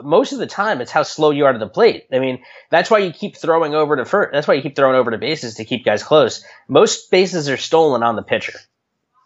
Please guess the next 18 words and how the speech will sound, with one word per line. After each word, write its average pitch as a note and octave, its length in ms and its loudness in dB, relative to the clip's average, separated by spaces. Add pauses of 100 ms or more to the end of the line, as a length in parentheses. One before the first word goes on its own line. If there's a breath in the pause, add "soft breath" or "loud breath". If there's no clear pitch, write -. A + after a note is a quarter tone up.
(120)
So B2 640 2 (1040 soft breath)
Montero G3+ 460 2
has D#3+ 180 0
a A#2 60 -10
point. G#2 320 -10 (100)
Now, C3+ 360 0 (280 soft breath)
I D3 100 2
think D3+ 180 2
there's C#3 160 -2
obviously C3 600 -2
always C#3 360 0
a B2+ 40 -12
better B2+ 240 -2
way B2 120 -2
to A2+ 80 -6
criticize D3+ 520 -4
someone, F3+ 380 -2
but C3 220 -2